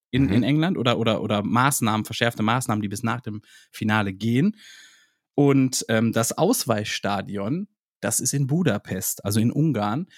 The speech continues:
Speaker 1: Und weil da dürften auch alle, das dürfte komplett voll gemacht werden.
Speaker 2: Was
Speaker 1: Also
Speaker 2: ist
Speaker 1: es
Speaker 2: denn für
Speaker 1: lohnt
Speaker 2: ein
Speaker 1: sich dann,
Speaker 2: Quatsch?
Speaker 1: das lohnt sich dann
Speaker 2: Was ist
Speaker 1: für
Speaker 2: denn das
Speaker 1: die
Speaker 2: für ein
Speaker 1: uefa
Speaker 2: Quatsch?
Speaker 1: viel mehr.
Speaker 2: Da waren auch die schlimmsten Hooligans auf dem Platz. Hast du das gesehen?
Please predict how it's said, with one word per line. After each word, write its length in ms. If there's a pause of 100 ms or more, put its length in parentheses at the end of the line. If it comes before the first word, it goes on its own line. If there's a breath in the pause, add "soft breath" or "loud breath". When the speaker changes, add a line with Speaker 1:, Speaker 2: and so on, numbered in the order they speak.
(280 loud breath)
Speaker 1:
Und 220
weil 140
da 260
dürften 540
auch 220
alle, 300
das 200
dürfte 240
komplett 360
voll 300
gemacht 380
werden. 220
Speaker 2:
Was 60
Speaker 1:
Also 120
Speaker 2:
ist 80
Speaker 1:
es 40
Speaker 2:
denn 80
für 60
Speaker 1:
lohnt 80
Speaker 2:
ein 40
Speaker 1:
sich 100
dann, 80
Speaker 2:
Quatsch? 260 (520 soft breath)
Speaker 1:
das 180
lohnt 220
sich 140
dann 120
Speaker 2:
Was 60
ist 80
Speaker 1:
für 40
Speaker 2:
denn 80
das 140
Speaker 1:
die 60
Speaker 2:
für 60
ein 120
Speaker 1:
uefa 160
Speaker 2:
Quatsch? 140
Speaker 1:
viel 160
mehr. 220
Speaker 2:
Da 160
waren 240
auch 200
die 120
schlimmsten 480
Hooligans 520
auf 140
dem 100
Platz. 280
Hast 120
du 40
das 140
gesehen? 480